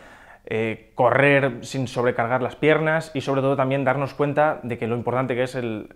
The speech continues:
la marcha a la hora de correr y, mm, pisar bien y, y ir al podólogo para que nos diga un poco, mm, si lo estamos haciendo todo bien.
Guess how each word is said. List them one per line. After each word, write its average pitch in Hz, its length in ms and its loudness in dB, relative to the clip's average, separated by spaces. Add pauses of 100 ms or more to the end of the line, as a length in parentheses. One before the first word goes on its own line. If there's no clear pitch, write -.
(160)
la 110 180 2
marcha 131 380 4
a - 20 4
la 120 60 2
hora 123 100 2
de 117 80 0
correr 135 600 -2 (320)
y, 143 400 0
mm, 110 260 -6
pisar 123 420 4
bien 165 440 6
y, 117 140 -4
y 110 320 -8
ir 123 80 2
al 120 160 2
podólogo 135 420 6
para 120 140 2
que 113 60 -4
nos 113 160 -4
diga 120 120 -2
un 117 120 -4
poco, 131 400 0
mm, 104 380 -10 (280)
si 101 400 -12
lo 104 100 -8
estamos 117 220 -4
haciendo 117 180 -6
todo 104 220 -2
bien. 92 180 -8